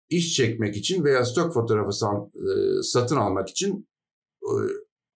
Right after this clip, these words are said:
ulaşanlar dünyanın her yerinden. Yani benim, e, internet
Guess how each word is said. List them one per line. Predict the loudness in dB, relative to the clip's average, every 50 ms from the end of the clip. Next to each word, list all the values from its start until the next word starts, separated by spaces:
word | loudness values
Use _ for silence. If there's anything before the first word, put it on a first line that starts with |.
| _ -2
ulaşanlar | 0 2 4 4 4 4 2 2 2 2 2 0 0 0 0
dünyanın | 0 2 2 2 2 2 0 0
her | 2 2 2 2 2
yerinden. | 2 2 0 -2 -4 -6 -6 -6 -8 -10 -12 -16 _ -20 _ _ _ _ _ -2
Yani | 0 2 2 2 2
benim, | 2 2 2 0 0 -2 -2 0
e, | 0 2 2 2 2
internet | 2 0 0 2 2 2 2 2 0 0 -2